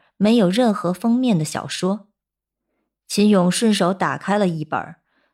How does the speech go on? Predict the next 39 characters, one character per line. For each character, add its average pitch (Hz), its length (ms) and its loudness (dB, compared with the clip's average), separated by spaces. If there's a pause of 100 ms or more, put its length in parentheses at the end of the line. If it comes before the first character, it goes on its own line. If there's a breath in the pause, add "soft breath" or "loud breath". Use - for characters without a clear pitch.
发 302 160 0
现 294 160 0
这 277 100 0
些 277 160 0
书 285 200 -2
的 269 80 2
点 156 260 -2
击 226 160 -2
量 262 180 2
还 185 160 -2
可 147 240 -6
以， 143 280 -8 (520)
但 180 200 2
是 170 320 -2 (180 soft breath)
如 208 260 2
果 214 160 2
要 185 140 4
看 208 240 0
内 247 140 2
容 147 200 -4
的 147 80 -6
话， 143 380 -8 (220)
却 - 120 -4
是 247 140 0
可 - 180 -4
笑 151 220 -2
至 151 180 -2
极， 147 400 -10 (520)
都 285 120 2
是 285 140 0
几 170 160 -4
十 226 140 -2
年 220 200 4
前 214 200 -2
的 240 80 0
老 208 180 -2
段 220 340 0
子 - 120 -8
了。 - 260 -14